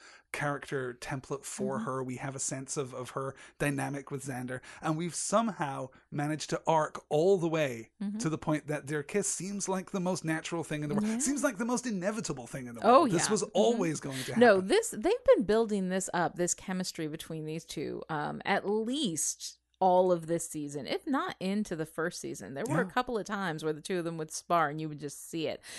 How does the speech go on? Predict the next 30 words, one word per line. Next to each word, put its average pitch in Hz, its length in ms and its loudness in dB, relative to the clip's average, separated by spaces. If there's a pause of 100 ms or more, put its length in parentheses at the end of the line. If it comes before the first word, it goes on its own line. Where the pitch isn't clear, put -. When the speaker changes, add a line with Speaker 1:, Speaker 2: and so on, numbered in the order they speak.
(120)
Speaker 2:
And 233 100 6
I 254 60 6
think 320 180 0
what 294 140 2
they 190 100 2
did 214 160 4
was 170 160 -2
they 170 120 0
saw 190 200 2
the 165 80 -2
chemistry 170 400 -4
between 156 300 -6
the 151 80 -4
actors 165 380 -2
and 160 200 -6
just 160 220 -4
ran 151 420 -6
with - 180 -12
it. - 120 -8
Speaker 1:
I 127 80 -4
think 123 180 -8
so, 143 120 0
Speaker 2:
You 165 60 -4
Speaker 1:
too. 160 80 0
Speaker 2:
know, 151 60 2
and 160 160 -4
it's, 185 220 -4
it's 226 260 2
really 160 540 -4
great. - 300 -8